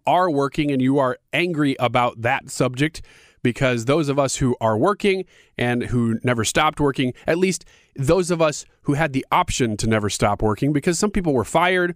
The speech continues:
at the beginning of this thing, some people lost their jobs along the way, some people are now losing their jobs because of vaccine mandates. Man, if you're in that boat, I wanna say I can't identify with you enough, because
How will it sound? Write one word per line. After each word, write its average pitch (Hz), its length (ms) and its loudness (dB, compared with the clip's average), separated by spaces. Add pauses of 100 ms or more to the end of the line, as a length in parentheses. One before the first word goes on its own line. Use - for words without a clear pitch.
(140)
at 139 80 0
the 135 60 -4
beginning 147 280 0
of 147 60 0
this 147 160 -2
thing, 156 180 0 (260)
some - 140 0
people 147 240 2
lost 127 300 2
their 123 100 0
jobs 123 380 0
along 113 300 0
the 107 60 0
way, 165 320 2 (180)
some 143 160 -4
people 135 200 -2
are 123 60 2
now 151 180 2
losing 170 340 0
their 143 120 0
jobs 127 280 0
because 117 360 -2
of 104 100 -2
vaccine 170 540 2
mandates. 165 480 2
Man, 170 240 2
if 131 120 -2
you're 127 120 2
in 117 100 0
that 160 240 2
boat, 147 240 0 (480)
I 143 60 2
wanna 185 160 4
say 190 180 2
I 160 60 0
can't - 340 0
identify 127 920 0
with 113 280 0
you 113 140 2
enough, 104 460 0
because 127 480 0